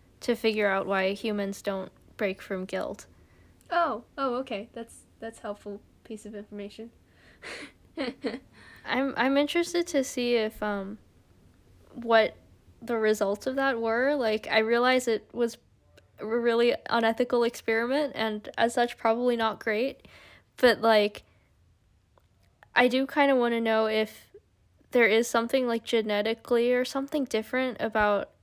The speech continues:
Speaker 1: elves that causes that, or if it's really just due to upbringing and, like, the fact that humans are surrounded by death all the time, so we're just, like,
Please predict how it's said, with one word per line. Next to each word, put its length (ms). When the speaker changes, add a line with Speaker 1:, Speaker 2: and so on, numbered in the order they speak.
Speaker 1:
elves 500
that 240
causes 500
that, 300
or 400
if 260
it's 220
really 220
just 280
due 140
to 160
upbringing 640
and, 100
like, 180
the 80
fact 300
that 140
humans 380
are 140
surrounded 420
by 140
death 300
all 100
the 100
time, 300
so 160
we're 100
just, 240
like, 340